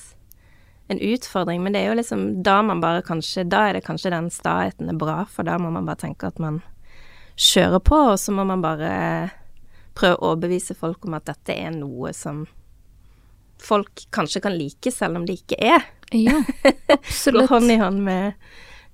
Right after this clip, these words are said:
Speaker 1: Britney eller, ja,
Speaker 2: Mhm.
Speaker 1: jeg vet ikke, Dua Lipa eller, ja.
Speaker 2: Sant.
Speaker 1: Mhm.
Speaker 2: Men tar man det personlig når man selv liksom har lagt så mye i musikken, så er det dette de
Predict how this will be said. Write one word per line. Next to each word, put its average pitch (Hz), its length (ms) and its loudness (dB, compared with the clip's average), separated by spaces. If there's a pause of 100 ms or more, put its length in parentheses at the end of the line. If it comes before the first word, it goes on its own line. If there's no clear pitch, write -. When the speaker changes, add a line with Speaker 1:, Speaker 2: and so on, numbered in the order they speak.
(140)
Speaker 1:
Britney 196 480 0
eller, 196 800 0 (200)
ja, 175 280 6
Speaker 2:
Mhm. 226 140 4 (280)
Speaker 1:
jeg 185 80 0
vet 180 240 -4
ikke, 185 180 0 (460)
Dua 180 160 -2
Lipa 175 420 -6
eller, - 380 -8
ja. - 140 -6 (260)
Speaker 2:
Sant. 190 540 -2
Speaker 1:
Mhm. - 80 -20 (100)
Speaker 2:
Men 254 140 4
tar 240 140 4
man 220 160 4
det 226 80 0 (240)
personlig 226 540 4
når 202 120 0
man 208 120 -2
selv 214 240 2
liksom 208 220 -4
har 220 80 4
lagt 220 220 0
så - 120 -8
mye 196 400 0 (640)
i 240 80 10
musikken, 202 480 2
så 220 140 -2
er 196 80 2
det 185 80 0
dette - 360 -4
de 202 140 2